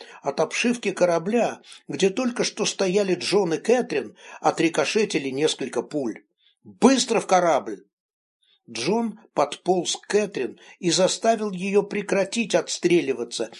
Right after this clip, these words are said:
и скорее вбежать в корабль. Из-за холмов уже показались спешащие к только что захваченному кораблю штурмовики корпорации.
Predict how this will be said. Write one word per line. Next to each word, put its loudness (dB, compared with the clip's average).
и 0
скорее 4
вбежать 0
в -14
корабль. -2
Из-за -2
холмов 0
уже 2
показались 0
спешащие -2
к -8
только 2
что 0
захваченному 0
кораблю 0
штурмовики 2
корпорации. -2